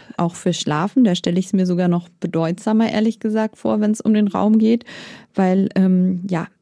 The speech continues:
ich möchte mir ja auch nicht hier jetzt im Büro, ähm, gerade meine Matratze hinlegen und könnte gleich einschlafen. Also wahrscheinlich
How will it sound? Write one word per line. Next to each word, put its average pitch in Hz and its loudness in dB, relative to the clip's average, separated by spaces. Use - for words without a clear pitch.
ich - -4
möchte 196 2
mir 196 4
ja 185 0
auch 202 0
nicht 208 2
hier 190 2
jetzt 185 -2
im 185 2
Büro, 180 0
ähm, 185 0
gerade 180 0
meine 180 2
Matratze 180 -2
hinlegen 202 2
und 196 0
könnte 190 0
gleich 202 -2
einschlafen. 185 -2
Also 180 0
wahrscheinlich 185 0